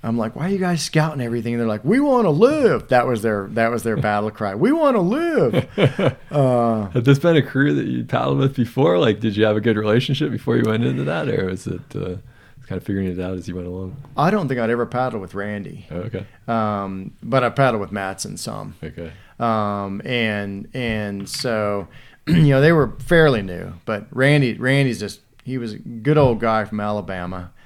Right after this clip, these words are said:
Speaker 1: just the nicest guy in the world. Um, and, and in, and in fact,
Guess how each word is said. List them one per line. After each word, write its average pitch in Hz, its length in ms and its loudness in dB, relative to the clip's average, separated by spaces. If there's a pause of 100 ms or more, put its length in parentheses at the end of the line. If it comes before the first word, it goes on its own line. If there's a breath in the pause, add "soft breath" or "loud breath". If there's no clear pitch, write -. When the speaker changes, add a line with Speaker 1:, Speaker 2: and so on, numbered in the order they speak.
(340 soft breath)
Speaker 1:
just - 420 -4
the 110 120 -2
nicest 110 520 -4 (240)
guy 92 280 -4
in 92 100 -10
the 90 60 -10
world. 95 460 -10 (180)
Um, 101 440 -2 (460 loud breath)
and, 104 520 -2
and 113 180 -2
in, 101 300 -6
and 107 220 -6
in 101 80 -8
fact, 120 680 0